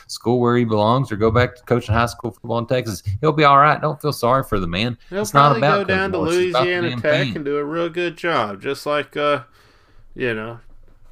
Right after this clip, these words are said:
Speaker 2: just like previous coaches have. That he'll get a, he'll get a college job somewhere, small college, and be able to do something with it. Heck, John L even got a good college job. You know, he'll,
Speaker 1: Yeah,
Speaker 2: he'll
Speaker 1: he
Speaker 2: get
Speaker 1: might be able to
Speaker 2: something.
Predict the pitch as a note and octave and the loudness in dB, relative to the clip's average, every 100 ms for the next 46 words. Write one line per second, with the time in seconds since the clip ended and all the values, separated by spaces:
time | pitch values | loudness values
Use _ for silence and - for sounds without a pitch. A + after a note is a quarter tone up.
0 | - - C#3 C#3+ C#3 - - D3 A#2+ A2 | -20 -12 -10 -8 -10 -8 -6 -4 -6 -10
1 | - B2 A#2 - G#2 A2+ G#2+ G2+ F#2+ G#2 | -8 -6 -6 -8 -10 -8 -8 -10 -12 -8
2 | D#3 G3 C4 A3+ D3 G3+ B3 C4+ - D#3 | -6 -6 -4 -4 -4 -8 -4 -4 -2 0
3 | A#2+ A2 G2 - G#2 G2 C3 E3+ - C#3 | 0 -2 -10 -14 -12 -8 -8 -10 -8 -6
4 | A2+ G#2+ A2 E3 - A#2+ A#2+ G#2+ - G#2+ | -6 -6 -8 -8 -12 -8 -6 -6 -8 -8
5 | A2 D#3 D#3+ G#2 A2+ G#2+ G2+ G2+ _ - | -6 -8 -10 -10 -8 -8 -10 -12 _ -16
6 | A2 A2+ - A2+ F#2+ G#2+ A2+ D#3+ C3 F3 | -10 -8 -6 -8 -10 -10 -8 -8 -10 -14
7 | _ - D3+ G#3 G#3 A3+ F#3+ A2 G#2 G#2 | _ -12 -8 -6 -4 -4 -4 -6 -8 -8
8 | G#2 F#2+ G2+ F#2 A2+ G#2+ G2 F2+ - F#2+ | -8 -8 -12 -10 -8 -8 -10 -16 -18 -18
9 | F2+ F#2 - A#2+ A#2+ C3 F3+ D3+ E3 E3+ | -18 -20 -14 -12 -10 -10 -12 -10 -6 -4
10 | G#3 A#3 A3+ F3 D#3 D3 C#3 - | -4 -2 -4 -2 -2 -2 -4 -8